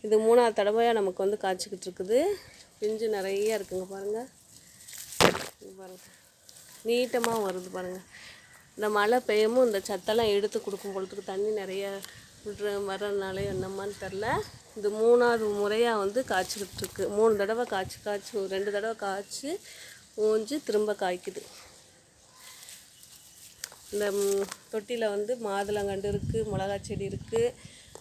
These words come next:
கீரை இருக்கு. இருந்தாலும் நமக்கு மிளகா காய்ச்சிக்கிட்டே இருக்கு. இது கொடியில பாருங்க, பாவக்காய் கொடி, கோவக்காய் கொடியெல்லாம் அதுவும் வந்து இதோட படர்ந்துக்கிட்டு இருக்கு. கம்-, பாவக்காய் பிஞ்சு இருக்கு, கோவக்காவிலையும் பிஞ்சு நிறைய இருக்குது. அஹ், பழம் பழத்தோட நான் இப்போ வீடியோ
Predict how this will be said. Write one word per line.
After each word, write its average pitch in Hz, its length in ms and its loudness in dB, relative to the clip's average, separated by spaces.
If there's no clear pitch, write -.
கீரை 220 320 4
இருக்கு. 247 500 2
இருந்தாலும் 220 500 4
நமக்கு 220 440 2
மிளகா 208 300 0
காய்ச்சிக்கிட்டே 196 480 -4
இருக்கு. 214 380 0
இது 220 240 0
கொடியில 226 420 0
பாருங்க, 208 440 0
பாவக்காய் 202 500 -4
கொடி, 202 360 -4
கோவக்காய் 214 480 -2
கொடியெல்லாம் 208 420 -2
அதுவும் 214 340 0
வந்து 202 240 -4
இதோட 208 220 -2
படர்ந்துக்கிட்டு 196 600 -4
இருக்கு. 185 300 -12
கம்-, 185 180 -4
பாவக்காய் 202 420 4
பிஞ்சு 202 300 2
இருக்கு, 220 500 0
கோவக்காவிலையும் 220 800 0
பிஞ்சு 208 260 -4
நிறைய 196 500 -2
இருக்குது. - 360 -6
அஹ், 196 100 -2
பழம் 208 360 0
பழத்தோட 208 360 0
நான் 202 140 0
இப்போ 185 180 -4
வீடியோ 190 280 -2